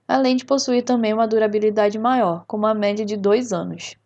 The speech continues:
Esse papel é composto por três camadas sobrepostas. As externas, normalmente, são feitas de pasta de madeira,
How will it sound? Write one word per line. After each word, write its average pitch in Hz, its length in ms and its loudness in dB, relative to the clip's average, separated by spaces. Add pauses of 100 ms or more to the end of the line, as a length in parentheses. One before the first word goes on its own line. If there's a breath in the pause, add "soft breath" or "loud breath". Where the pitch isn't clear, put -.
(680)
Esse 277 200 0
papel 208 520 2
é 202 80 0
composto 220 520 -2
por 220 200 -6
três 254 260 0
camadas 240 480 0
sobrepostas. 220 880 -4 (380)
As 254 200 0
externas, 196 680 -2
normalmente, 190 880 -2
são 226 260 -6
feitas 226 300 0
de 226 80 -2
pasta 214 380 -2
de 226 80 -8
madeira, 202 560 -2